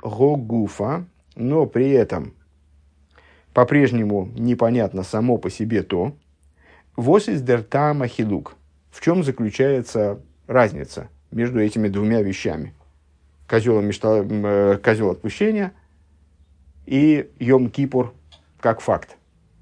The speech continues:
как идея. Почему разделяет между ними Рамбам, ну, если я правильно понимаю, несмотря на то, что в Геморе это разделение вроде как не прослеживается, во всяком случае,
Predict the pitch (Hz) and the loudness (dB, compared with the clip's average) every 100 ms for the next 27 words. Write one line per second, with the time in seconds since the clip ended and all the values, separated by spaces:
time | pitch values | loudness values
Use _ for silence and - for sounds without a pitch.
0 | - - - - _ _ _ _ _ _ | -20 -20 -20 -20 _ _ _ _ _ _
1 | _ _ _ _ - 123 117 117 101 87 | _ _ _ _ -2 0 2 0 -2 -2
2 | - _ _ _ _ _ _ _ _ _ | -6 _ _ _ _ _ _ _ _ _
3 | _ - 120 131 143 165 151 - _ - | _ -8 -2 0 2 2 0 -6 _ -6
4 | 110 123 113 127 131 127 117 104 110 107 | -2 -2 2 4 6 8 6 2 -2 0
5 | 120 120 107 110 180 170 120 120 87 - | 0 0 2 2 2 2 0 0 -2 -10
6 | - 110 117 117 - 98 92 - 104 92 | -10 -6 -4 -4 -6 -10 -10 -8 -8 -8
7 | 87 95 135 147 123 113 110 98 117 95 | -6 -4 0 0 0 0 -2 2 2 2
8 | 98 156 160 107 98 104 120 135 104 110 | -4 -4 -4 -4 -6 -4 0 2 0 -2
9 | 107 98 101 117 120 90 95 113 - - | -4 -4 -4 -2 -2 -2 -4 -4 -6 -10
10 | 92 - - 95 101 101 104 117 120 98 | -10 -10 -10 -6 -6 -2 -4 -2 -2 -2
11 | 85 82 87 - 98 98 - 104 - - | -6 -6 -10 -8 -10 -10 -10 -10 -10 -14